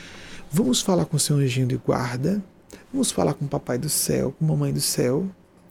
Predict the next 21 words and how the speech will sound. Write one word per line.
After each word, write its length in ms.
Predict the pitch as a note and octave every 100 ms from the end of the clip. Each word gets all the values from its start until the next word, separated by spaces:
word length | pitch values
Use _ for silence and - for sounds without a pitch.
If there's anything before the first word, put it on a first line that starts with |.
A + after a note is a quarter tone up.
| - - - - - -
Sendo 520 | - - - D4+ A#3+ F3+
um 80 |
problema 560 | D#3 D#3+ D3+ C#3 C3+ C3
psicológico 840 | B2 - - F3 D#3 C#3+ C#3 -
profundo, 760 | - G3 G3 - D#3 C3+ C3+ C#3+ - - - _ _ -
que 100 | F3+
está 240 | E3+ F3+
assim, 400 | F3 E3 D#3 C#3 -
sendo 420 | - - D#3+ C3
projetado 800 | - F#3+ F3+ G3+ G3 F3+ F3+ E3
numa 140 | E3
imagem, 720 | F#3+ F#3 C#3 B2 B2 A#2+ C3+ B2+ - _ _ - - - - - - -
principalmente 640 | G#3 G#3 - F3+ E3+ F#3
em 100 | F#3
situações 600 | F3+ - F3+ E3+ - E3+
crepusculares 840 | - F3+ F#3 G3 - F3+ E3 D#3 D3
da 120 | D#3
consciência, 520 | E3 D#3+ - C3+ A#2+
pegando 420 | C3+ D3 C#3 C#3+
no 60 | D3
sono, 600 | - - F#3 F#3 F3+ F#3